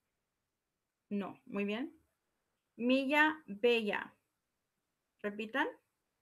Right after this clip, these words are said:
¿Terminan con la misma sílaba al final? Sí, muy bien. Excelente. Ahora vamos a continuar con segmentar sílabas o separar sílabas.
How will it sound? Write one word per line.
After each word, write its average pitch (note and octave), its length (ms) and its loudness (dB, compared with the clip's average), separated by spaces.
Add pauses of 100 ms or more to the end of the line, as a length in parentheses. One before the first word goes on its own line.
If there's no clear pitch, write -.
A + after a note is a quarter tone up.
(1160)
¿Terminan A#3 400 0
con B3+ 120 0
la B3 80 0
misma B3+ 280 -2
sílaba C4 300 0
al C4 80 -2
final? C#4 280 0 (2000)
Sí, - 380 -10
muy A3 220 -6
bien. G#3 340 -4 (1200)
Excelente. G3+ 640 -4
Ahora C#4+ 240 2
vamos C4+ 260 0
a D4 60 0
continuar A3+ 680 -2 (560)
con C4 300 0 (160)
segmentar A#3 680 0
sílabas E4+ 580 0
o C4+ 260 0 (120)
separar C4 680 2
sílabas. - 500 -6